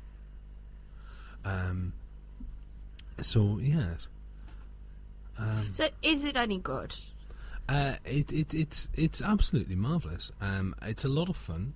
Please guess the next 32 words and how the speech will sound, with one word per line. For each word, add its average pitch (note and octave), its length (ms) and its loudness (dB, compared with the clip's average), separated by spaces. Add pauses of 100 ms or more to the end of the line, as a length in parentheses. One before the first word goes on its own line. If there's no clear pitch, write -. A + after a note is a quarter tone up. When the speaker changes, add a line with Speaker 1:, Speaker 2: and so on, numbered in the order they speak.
(120)
Speaker 1:
It's, - 200 -4 (100)
it's - 260 -4 (100)
one D#3+ 120 6
of F#3+ 100 6
those F#3 180 4
ones D#3+ 200 4
that C#3 80 -2
you A#2 80 -4
can't C#3 260 -2
actually - 280 0
read A#2 160 0
in G#2+ 100 0
one G#2 140 0
sitting, F2+ 300 -4
despite F#2 260 -6
the - 60 -8
fact D2+ 180 -4
that B1 80 -8
it's - 100 -8
being F#2 220 -4
a F2+ 40 -4
comic F2+ 320 0
book. F2 180 -4 (880)
Um, F2+ 480 0 (840)
and, G2 380 0
you G#2+ 240 0
know, F#2 80 -2
I G#2+ 160 -2
enjoyed G#2+ 400 2
it F#2 100 -4
inten-, - 420 -4
immensely. G2 560 -4